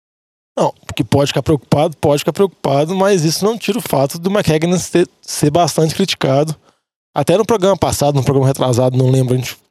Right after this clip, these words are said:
falou sobre a situação dos Jets. Ele até comentou que ele tinha se mantido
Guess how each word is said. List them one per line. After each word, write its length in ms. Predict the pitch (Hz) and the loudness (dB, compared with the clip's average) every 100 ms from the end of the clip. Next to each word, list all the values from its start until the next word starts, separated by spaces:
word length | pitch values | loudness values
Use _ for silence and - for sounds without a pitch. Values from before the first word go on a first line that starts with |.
| _ | _
falou 280 | - 143 180 | -2 2 2
sobre 160 | 170 160 | 2 0
a 40 | |
situação 440 | - 160 131 - 127 | 0 -2 -2 0 2
dos 120 | 123 | 2
Jets. 440 | 110 139 170 - - _ _ _ - | 2 2 0 -6 -20 _ _ _ -4
Ele 60 | |
até 140 | 127 185 | 0 0
comentou 420 | 190 175 139 151 | 2 2 4 2
que 140 | - | 4
ele 160 | 151 147 | 2 4
tinha 180 | 156 147 | 2 2
se 120 | 165 | 2
mantido 680 | 160 139 - 196 160 131 | 2 2 0 0 2 0